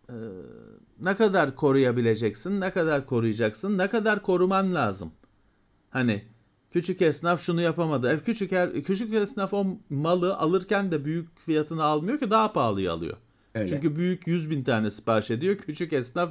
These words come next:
Speaker 1: on tane sipariş ediyor. E, ama ben de ne yap-, ben de tüketiciyim ve ucuzunu almak isterim. Parayı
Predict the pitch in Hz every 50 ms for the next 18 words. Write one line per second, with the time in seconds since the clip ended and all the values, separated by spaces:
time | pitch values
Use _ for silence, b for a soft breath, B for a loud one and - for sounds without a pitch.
0 | 165 - - 170 165 151 135 123 104 98 92 - - - 85 90 87 - 92 92
1 | 90 107 120 208 277 - B B B B B B B B B B B B - 147
2 | - - 160 170 190 233 233 180 147 147 147 170 202 208 196 196 214 190 175 175
3 | 185 202 214 214 151 160 160 185 202 196 196 196 - - - 208 196 214 208 180
4 | 196 196 180 190 233 285 - - - 190 214 226 202 190 175 208 220 202 226 262
5 | 311 311 269 214 165 135 117 120 - - - 123 113 104 101 110 165 160 147 160
6 | 170 170 175 170 147 -